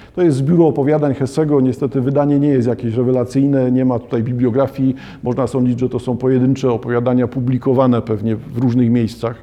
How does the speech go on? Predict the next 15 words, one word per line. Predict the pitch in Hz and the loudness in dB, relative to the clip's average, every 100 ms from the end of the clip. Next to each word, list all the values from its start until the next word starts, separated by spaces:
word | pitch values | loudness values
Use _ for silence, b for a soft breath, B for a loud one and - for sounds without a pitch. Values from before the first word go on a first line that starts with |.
| B B B | B B B
Także | - 107 120 | -14 -8 -4
nie | 120 | 0
jest | 113 110 | 0 -2
to | 113 | -4
oryginalny | 113 117 120 117 110 | -4 0 0 0 -2
wybór | 107 113 113 | -4 -6 -6
opowiadań, | 117 117 113 113 110 110 113 B B B | -6 -4 -2 -2 -2 -6 -8 B B B
e, | - 113 | -8 -4
Hessego, | 117 - 135 160 180 B B | -4 -2 0 0 0 B B
no | 170 | 2
ale | 185 | 2
same | 180 151 | 2 2
opowiadania | 147 131 143 131 127 123 120 117 113 123 120 - | 2 0 0 0 0 2 0 -2 -4 -10 -16 -12
zebrane, | - 120 120 135 127 123 117 120 - - - B B - | -2 2 2 4 4 2 0 -4 -14 -18 -20 B B -6
interesujące. | 180 175 165 143 147 131 113 - 62 | -2 2 2 2 0 0 -2 -4 -12